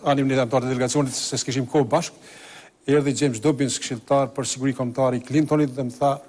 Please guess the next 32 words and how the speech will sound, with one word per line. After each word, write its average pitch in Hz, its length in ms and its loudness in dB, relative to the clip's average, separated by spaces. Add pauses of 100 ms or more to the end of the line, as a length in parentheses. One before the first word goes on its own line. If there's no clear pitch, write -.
(720)
"Miku 135 200 -2
im, 190 140 0 (100)
a 123 80 -8
mund 135 180 -6
ti - 60 -16
tu 156 120 -6
bosh 160 240 -4
ta 143 80 -2
shokët - 320 -4
e - 0 -
tu 131 240 0 (420)
luftës, 143 540 -2 (400)
sepse - 420 0
dëshiron 135 460 2
t'ju 135 120 -2
takoj 135 280 0
generali 131 340 2
Clark?" 151 260 -2 (760)
E 139 160 0
atë 131 340 -2
nuk 143 180 0
po 156 80 0
e 147 60 2
lan 151 180 2
francezët 139 440 -2
me 135 100 -2
hyrje 135 220 0
në 131 80 -2
uniformë 127 280 0
ushtarake 131 380 2
në 107 80 -10
kështjell, 165 340 0